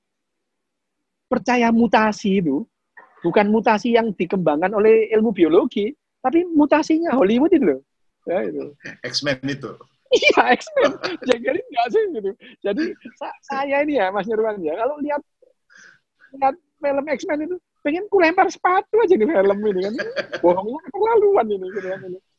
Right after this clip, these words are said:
Speaker 2: Gampang
Speaker 1: Ini
Speaker 2: kali
Speaker 1: membuat
Speaker 2: kelihatannya ya.
Speaker 1: Iya, sehingga membuat orang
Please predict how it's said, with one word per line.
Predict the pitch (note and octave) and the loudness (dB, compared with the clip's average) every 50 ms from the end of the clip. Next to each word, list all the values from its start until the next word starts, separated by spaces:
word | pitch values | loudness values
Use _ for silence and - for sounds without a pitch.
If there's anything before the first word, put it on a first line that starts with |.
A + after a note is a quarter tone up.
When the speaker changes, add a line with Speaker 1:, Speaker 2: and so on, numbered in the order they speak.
| _ _ - | _ _ -14
Speaker 2:
Gampang | G#3 A#3+ E4 | -8 -4 -4
Speaker 1:
Ini | E4+ G4 F4 | -2 -2 -2
Speaker 2:
kali | D4+ D4+ D#4 D4+ C4+ | 0 2 2 4 4
Speaker 1:
membuat | C#4+ - - - F4+ - | 4 4 4 6 4 4
Speaker 2:
kelihatannya | - D#3 D3 C3+ - C#3+ C3+ C3 A#2+ C3 B2+ B2 | 4 2 0 0 0 0 -4 -4 -2 -4 -4 -4
ya. | C3 C#3 D#3+ - - _ _ _ _ _ _ _ _ - | -4 -4 -6 -8 -12 _ _ _ _ _ _ _ _ -14
Speaker 1:
Iya, | C5+ C#5+ B4+ - F3 - _ _ _ _ | -4 0 2 0 0 0 _ _ _ _
sehingga | - - F4+ D4 B3 C4+ D4 D4 D#4 F4 F4 | -6 -2 -2 0 2 2 2 2 2 0 -2
membuat | F4+ F#4 D#4+ B3+ F3 F3 G#3+ A3+ - | -4 -4 -4 -2 -2 -2 -2 -2 -4
orang | - C4+ D4 D4+ D4+ | -4 -4 -2 -2 -2